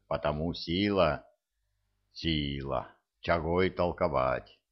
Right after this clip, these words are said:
поддакивает брат жертвы. Затем лишние выходят из избы,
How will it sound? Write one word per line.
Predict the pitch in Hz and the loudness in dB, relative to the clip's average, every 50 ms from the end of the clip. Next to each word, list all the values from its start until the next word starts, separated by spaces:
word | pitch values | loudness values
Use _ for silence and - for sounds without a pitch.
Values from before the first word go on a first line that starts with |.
| _ | _
поддакивает | - 92 90 80 78 80 92 117 123 113 - - 107 101 101 101 98 92 - | 0 0 0 0 -2 0 4 4 4 4 2 -2 -4 -2 0 0 -2 -4 -6
брат | - 76 80 85 92 82 82 82 80 - - | -12 -4 0 2 2 2 2 0 0 -2 -6
жертвы. | 71 - - 76 76 67 64 62 - - - 64 62 - - _ _ _ _ _ _ _ _ _ _ _ _ _ _ _ _ _ _ _ _ - | -14 -10 -6 -4 -4 -4 -6 -8 -10 -14 -14 -14 -14 -14 -16 _ _ _ _ _ _ _ _ _ _ _ _ _ _ _ _ _ _ _ _ -10
Затем | 82 85 104 139 147 - 170 170 156 | -4 2 2 2 4 4 2 0 2
лишние | 151 151 147 135 - - 120 120 120 | 2 2 2 2 2 0 0 2 4
выходят | 120 113 107 110 113 110 104 104 98 - | 4 2 4 4 4 6 6 4 4 4
из | 98 95 82 76 | 0 -2 0 2
избы, | 90 82 69 71 80 85 110 147 151 135 - | 0 0 0 -4 -4 -2 0 0 0 -2 -6